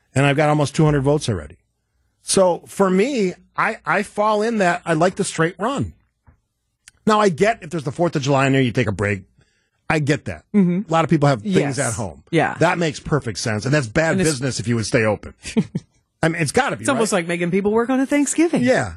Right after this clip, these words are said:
Speaker 1: yeah. So I'm, I'm a fan of the straight run for the reasons I talked about. One, you can pop down on a Tuesday afternoon if you, if you wanna take a day off during the week and enjoy music, enjoy the, the grounds when it's not, like, jammed beyond belief.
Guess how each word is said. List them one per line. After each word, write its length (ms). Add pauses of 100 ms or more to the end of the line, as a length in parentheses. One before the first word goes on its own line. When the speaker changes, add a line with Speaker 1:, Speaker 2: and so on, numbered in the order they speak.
(120)
Speaker 1:
yeah. 240
So 300 (400)
I'm, 340 (140)
I'm 240
a 60
fan 400
of 80
the 60
straight 380
run 160
for 180
the 60
reasons 300
I 60
talked 280
about. 260 (200)
One, 340 (140)
you 180
can 180
pop 380
down 240
on 140
a 60
Tuesday 440
afternoon 420
if 100
you, 120
if 140
you 40
wanna 120
take 160
a 20
day 160
off 140
during 140
the 60
week 220 (480)
and 140
enjoy 320
music, 500 (540)
enjoy 320
the, 80 (140)
the 100
grounds 320
when 100
it's 160
not, 220
like, 200
jammed 800 (800)
beyond 280
belief. 400